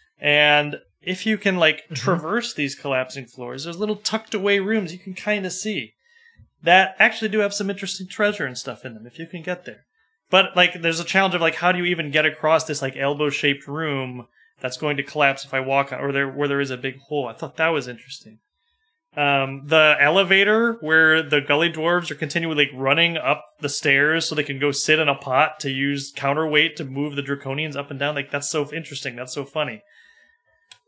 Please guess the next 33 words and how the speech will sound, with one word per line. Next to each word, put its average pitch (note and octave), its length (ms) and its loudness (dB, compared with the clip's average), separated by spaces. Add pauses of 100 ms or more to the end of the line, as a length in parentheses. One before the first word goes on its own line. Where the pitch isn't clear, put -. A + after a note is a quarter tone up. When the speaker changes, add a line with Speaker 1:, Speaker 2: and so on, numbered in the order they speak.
(760)
Speaker 2:
Yeah, G3 260 4
everything C4+ 380 4
with C4+ 160 -2
the, G3+ 200 8
with E3+ 160 0
the E3+ 100 0
dwarf D3+ 500 4 (160)
thingies C3+ 220 0
Speaker 1:
Yeah. D3 200 4
Speaker 2:
I D3 100 -6
thought C3 220 0
was B2 120 -10
interesting. F#3 520 0 (320)
I, E3 240 4
I G3 120 6
said, D4 160 6
I C4+ 40 8
mentioned C4 320 6
I F3+ 80 8
like A3 160 8
Speaker 1:
Yeah. D#3+ 160 6
Speaker 2:
kind F3 140 4
of D3+ 60 -2
the D3 80 -2
factional C3 460 2
play B2+ 280 -2
in B2 60 -6
here. A#2+ 200 -6
I A#2+ 60 -4
thought D3 100 0
it D3+ 80 0
was C3+ 140 -10
interesting. C3 580 -6